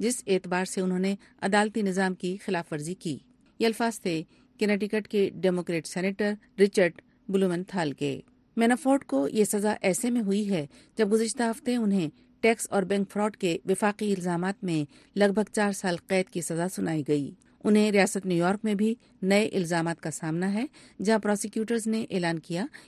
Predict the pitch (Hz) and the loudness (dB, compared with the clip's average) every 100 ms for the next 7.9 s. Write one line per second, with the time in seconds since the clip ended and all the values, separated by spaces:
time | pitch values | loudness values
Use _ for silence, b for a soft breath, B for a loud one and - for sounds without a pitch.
0 | - 220 220 208 202 196 - 185 180 175 | -2 0 2 2 2 0 0 -2 0 -4
1 | - 202 - 160 147 b b - 196 202 | -4 -6 -4 -4 -4 b b -2 0 2
2 | 208 208 220 190 190 185 - 185 180 - | 0 0 -2 -2 0 0 -2 -4 -4 -4
3 | 175 156 151 165 156 233 - B B - | -2 -2 -2 -6 -2 -2 -2 B B 0
4 | 196 196 202 196 226 - 202 202 - 151 | 2 2 0 0 -4 -2 -2 -2 -4 -2
5 | 165 180 202 202 165 170 156 180 - 160 | -2 -2 -4 -4 -2 -2 -2 -4 -4 -6
6 | - 151 147 143 139 123 - _ - 214 | -4 -2 -2 -2 -4 -6 -14 _ -2 0
7 | 254 - 262 - 214 190 202 190 | 0 2 -2 0 0 0 0 -2